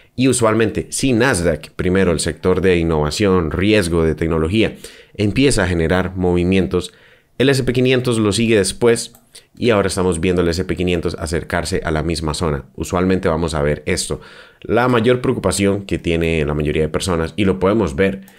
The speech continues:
en el sentimiento del mercado, que todavía se encuentra en un cuarenta por ciento bajista,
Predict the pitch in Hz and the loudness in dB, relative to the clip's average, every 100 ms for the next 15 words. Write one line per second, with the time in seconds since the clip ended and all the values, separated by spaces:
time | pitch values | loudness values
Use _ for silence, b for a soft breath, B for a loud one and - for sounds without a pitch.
0 | B - 95 92 78 98 101 95 82 95 | B -4 0 0 0 -2 -2 -2 -2 -2
1 | 110 73 87 104 73 - 90 92 80 76 | -2 0 0 0 -2 -2 0 2 0 0
2 | 73 78 90 80 92 80 78 90 101 98 | -2 -2 -2 -2 -2 -2 -2 -2 -2 0
3 | 92 95 98 - 80 - 98 95 - 71 | 0 0 -4 -4 -4 -2 -2 0 -2 -4
4 | 69 76 107 95 - 76 | -4 -4 -2 -4 -4 -6